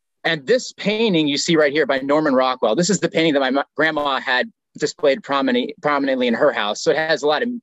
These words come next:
personal meaning to me. But you see the diversity of humanity in it, right? The diversity, but there's also unity, like we're all human. Uh, and this makes me think of Psalm one thirty-nine. "For you created my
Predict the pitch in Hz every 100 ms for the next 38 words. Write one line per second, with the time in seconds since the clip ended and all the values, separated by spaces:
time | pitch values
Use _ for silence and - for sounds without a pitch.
0 | - 175 180 - 135 117 117 110 98 107
1 | 113 92 90 87 - - - - - -
2 | 170 180 - 190 160 139 123 170 180 -
3 | 190 170 151 - 135 113 107 104 107 107
4 | 104 - - _ _ _ _ - 123 131
5 | 131 135 151 123 139 170 190 - 180 180
6 | 147 135 147 165 147 180 127 202 196 -
7 | 90 98 - 110 113 - 139 151 - -
8 | 170 104 - - _ _ _ - 113 117
9 | 131 175 214 156 151 - 151 139 135 123
10 | - 127 123 123 127 123 120 127 131 104
11 | 92 101 - 156 143 127 156 - - 147
12 | 151 175 196 135 123